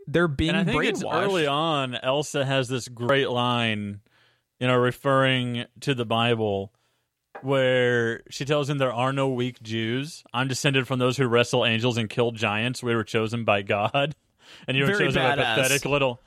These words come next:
Speaker 2: you were chosen by a pathetic little man who can't even grow a full mustache.
Speaker 1: So badass, dude. And she, like, fucking throws him across the room too, dude. She's,
Speaker 2: Yes.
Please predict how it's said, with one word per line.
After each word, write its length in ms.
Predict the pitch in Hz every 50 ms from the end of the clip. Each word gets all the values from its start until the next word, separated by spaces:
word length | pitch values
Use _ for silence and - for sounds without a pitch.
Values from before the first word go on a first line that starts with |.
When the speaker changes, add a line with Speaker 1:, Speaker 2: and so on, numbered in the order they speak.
| _ - - -
Speaker 2:
you 180 | - 143 156 180
were 60 | 185
chosen 360 | 170 - 190 185 180 175 190
by 100 | 165 156
a 40 | 147 123
pathetic 420 | 139 - - 151 147 156 156 -
little 160 | 156 151 147
man 280 | 135 123 120 123 135 135
who 80 | 143 -
can't 200 | - 143 131 117
even 160 | 131 131 131
grow 240 | 120 117 117 117 120
a 40 | 117
full 220 | 110 - 127 120
mustache. 800 | 117 110 107 113 113 - - 127 127 127 135 147 - - - - _
Speaker 1:
So 460 | - - - - - - 180 170 160
badass, 560 | 135 160 147 139 131 123 120 113 120 170 -
dude. 240 | - 110 107 110 -
And 80 | 151 160
she, 100 | - 262
like, 140 | 240 196 -
fucking 280 | - 214 - 208 165
throws 300 | 143 - 165 160 170 175 156
him 40 | 170
across 340 | 165 - 180 165 165 160
the 120 | - 165 151
room 340 | 143 147 147 151 143 135 131
too, 300 | - 156 147 143 139 139
dude. 280 | 127 139 139 135 131 127
She's, 120 | - 143
Speaker 2:
Yes. 480 | 147 139 123 127 117 - - - -